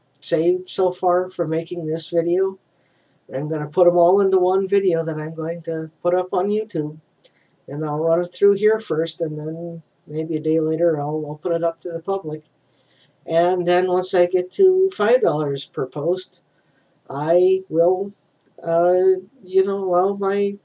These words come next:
Patreon supporters to pick the next text play I do from the, uh, selection of games I've got available.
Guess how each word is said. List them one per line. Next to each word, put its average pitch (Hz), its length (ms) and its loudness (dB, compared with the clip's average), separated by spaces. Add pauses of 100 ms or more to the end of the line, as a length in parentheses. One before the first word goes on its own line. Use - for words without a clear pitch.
Patreon 208 500 0
supporters 196 540 2
to 185 360 2
pick 190 220 -2
the 196 80 -4
next 185 300 -4
text - 340 -4
play 143 220 0
I 127 40 2
do 156 240 -4
from 165 300 -4
the, 151 240 -6 (840)
uh, 139 200 -8
selection 160 540 -4
of 165 300 -6
games 180 320 0
I've 127 160 -6
got - 260 -18
available. - 520 -20